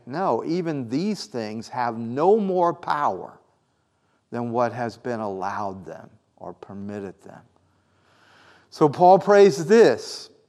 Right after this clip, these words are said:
He says, "Having the heart, eyes of your hearts enlightened." In other words, you have to see this not just with your, your intellect. You have to see this with the deepest,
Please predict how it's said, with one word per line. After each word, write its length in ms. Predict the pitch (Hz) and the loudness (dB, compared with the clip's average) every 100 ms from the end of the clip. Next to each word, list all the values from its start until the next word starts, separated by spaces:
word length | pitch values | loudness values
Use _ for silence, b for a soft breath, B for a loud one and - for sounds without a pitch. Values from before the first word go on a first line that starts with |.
| _ _ | _ _
He 100 | 120 | -16
says, 360 | 120 151 147 135 | -4 0 0 4
"Having 320 | 151 165 170 | 4 4 2
the 80 | 165 | 4
heart, 340 | 160 165 175 | 6 6 4
eyes 340 | 135 151 170 160 | 4 6 6 4
of 80 | 165 | 0
your 100 | 156 | 0
hearts 420 | 160 165 180 - | 2 2 2 -6
enlightened." 720 | 185 175 190 220 151 104 95 | -8 -2 2 2 -2 -12 -12
In 60 | 117 | -8
other 160 | 143 | -4
words, 200 | 156 156 | -2 0
you 100 | 160 | 2
have 180 | 160 170 | 4 2
to 100 | 170 | -2
see 320 | - - 196 | -6 -8 -4
this 260 | 180 170 - | 0 0 0
not 220 | 170 175 | -6 -6
just 220 | 147 165 | -6 -6
with 120 | 175 151 | -6 -4
your, 200 | 156 131 b b b b | -4 -4 b b b b
your 260 | 131 143 | 2 2
intellect. 760 | 139 165 185 170 156 165 175 - | 2 0 2 4 6 4 0 -4
You 100 | 156 | 2
have 160 | 156 156 | 2 2
to 100 | 160 | -4
see 260 | - 170 | -2 -6
this 400 | 175 180 175 165 | -2 0 0 -2
with 480 | 156 165 160 160 143 | -4 0 0 -2 -6
the 120 | 135 | -6
deepest, 800 | 131 113 165 185 190 170 156 - | -6 -6 -6 -2 2 2 2 -12